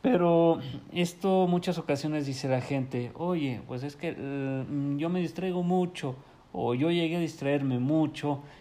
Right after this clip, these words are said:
yo, este, estu-, tuve muchas ocasiones en que no aprendía muy bien", etcétera, etcétera.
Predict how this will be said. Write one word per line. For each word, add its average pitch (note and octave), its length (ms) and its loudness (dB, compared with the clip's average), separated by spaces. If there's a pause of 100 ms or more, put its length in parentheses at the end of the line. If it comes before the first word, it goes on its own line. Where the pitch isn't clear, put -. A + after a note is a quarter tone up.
(140)
yo, C#3+ 760 4
este, A2 1080 -2 (680)
estu-, A#2+ 400 -6
tuve C#3+ 360 2
muchas C#3+ 340 -2
ocasiones C3 400 -6
en B2 100 -6
que A#2+ 100 -4
no C3 120 0
aprendía B2 480 -2
muy A2+ 220 -2
bien", D3+ 520 -4
etcétera, A#2 560 -6
etcétera. A2+ 460 -4